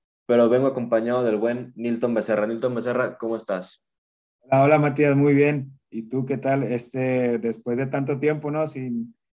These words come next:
Speaker 2: sin poder cuadrar de perdida <laughs> el tiempo para
Speaker 1: Sí, no, no, no, no.
Speaker 2: <laughs>
Speaker 1: Para el contexto, llevábamos bastante tiempo planeando esta entrevista y por cuestiones de horarios y lo que sea, nomás no se armaba. Y digo, hablando de los horarios,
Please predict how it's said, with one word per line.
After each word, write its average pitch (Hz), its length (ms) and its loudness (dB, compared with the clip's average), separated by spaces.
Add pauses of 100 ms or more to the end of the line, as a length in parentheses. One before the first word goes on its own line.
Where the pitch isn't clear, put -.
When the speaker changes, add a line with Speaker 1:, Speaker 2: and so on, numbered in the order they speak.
(320)
Speaker 2:
sin 131 200 -2
poder 127 260 2
cuadrar 147 420 4
de 147 160 2
perdida 135 640 -2
<laughs> - 0 -
el 120 160 -6
tiempo 139 320 -6 (140)
para 123 240 -2
Speaker 1:
Sí, 135 340 6
no, 113 560 0 (100)
no, 113 180 0
no, 120 80 -2
no. 117 280 2 (220)
Speaker 2:
<laughs> - 180 -20
Speaker 1:
Para 127 220 6
el 123 80 4
contexto, 127 520 0
llevábamos 139 440 2
bastante 127 320 -6
tiempo 135 260 -6
planeando 117 320 0
esta 120 160 -10
entrevista 113 640 0 (340)
y 120 120 4
por 117 260 2
cuestiones 117 460 0
de 113 60 2
horarios 104 540 4
y 98 120 -10
lo 95 200 -8
que 95 120 -10
sea, 110 360 0 (680)
nomás 113 380 2
no 120 100 0
se 117 100 -2
armaba. 107 540 0
Y 117 80 -2
digo, 127 200 4
hablando 135 340 2
de 139 100 2
los 117 160 -2
horarios, 123 560 -2